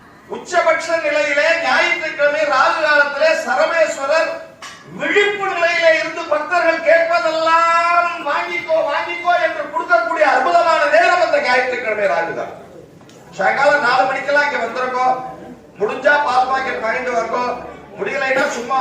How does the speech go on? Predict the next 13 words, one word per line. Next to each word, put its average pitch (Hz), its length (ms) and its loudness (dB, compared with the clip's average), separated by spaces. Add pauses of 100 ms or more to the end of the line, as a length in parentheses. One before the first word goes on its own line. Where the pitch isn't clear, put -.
வாங்கோ, 240 320 0 (680)
தரிசனம் 285 400 2
பண்ணுங்கோ. 247 340 -2 (520)
அந்த 196 120 -4 (100)
சரமேஸ்வரனுடைய 294 840 0 (140)
தீர்த்தம் 349 480 -4
சாப்பிடுங்கோ. 254 500 -4 (580)
அந்த 226 140 -10 (120)
தீர்த்தம் 349 480 -2
என்பது 294 280 0 (100)
உங்களுடைய 247 440 0 (600)
பாவங்களை 330 560 4 (100)
எல்லாம் 311 400 2